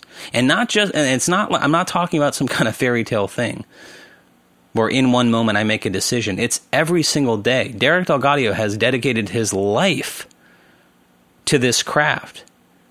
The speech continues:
and this creative project to create something that on the face of it sounds insane.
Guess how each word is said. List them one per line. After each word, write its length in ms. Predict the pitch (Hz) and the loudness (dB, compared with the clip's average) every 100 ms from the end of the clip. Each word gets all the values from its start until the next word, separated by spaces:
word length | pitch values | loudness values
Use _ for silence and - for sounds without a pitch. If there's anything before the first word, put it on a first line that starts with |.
| _ _ _ _ _ _ _ _ | _ _ _ _ _ _ _ _
and 160 | 120 127 | 0 2
this 140 | 135 | 2
creative 340 | - 139 120 110 | 2 2 2 0
project 460 | - 143 123 101 | 2 2 2 -2
to 100 | - | -4
create 440 | 113 - 120 151 165 | -4 -2 0 0 0
something 320 | 127 101 110 | 0 0 0
that 180 | 107 110 | 0 0
on 140 | 139 123 | 2 2
the 80 | 117 | 0
face 340 | - 190 - | 0 0 0
of 80 | 117 | 0
it 140 | 110 | 0
sounds 380 | - 151 147 123 - | 0 2 2 0 -4
insane. 600 | 113 101 - 170 123 | -2 0 0 -2 -4